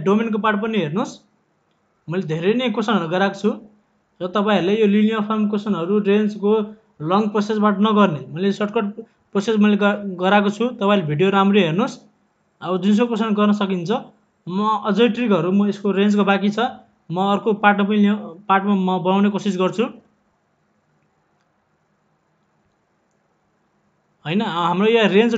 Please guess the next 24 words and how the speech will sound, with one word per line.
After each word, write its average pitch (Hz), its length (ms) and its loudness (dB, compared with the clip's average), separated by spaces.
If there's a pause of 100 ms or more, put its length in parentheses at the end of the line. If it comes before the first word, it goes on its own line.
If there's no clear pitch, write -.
डोमेन 220 240 0
के 240 120 -4
हुन्छ, 170 220 0
हाम्रो 175 160 -2
सेम 220 240 0
हुन्छ 190 140 2
यसको। 170 260 -2 (380)
मैले 190 180 2
डोमेनको 220 320 2
माथि 220 240 -2 (140)
यसको 202 180 -6
पनि 220 200 -2
के 220 120 -4
हुन्थ्यो, 180 280 0 (120)
जिरो 196 220 2
to 196 80 0
इन्फिनिटीसम्म 190 480 0
हाम्रो 165 480 -8
डोमेन 208 320 4
र 208 100 4
रेन्ज 196 200 2
हाम्रो 151 180 -2
के 196 80 0
हुन्छ, 180 160 0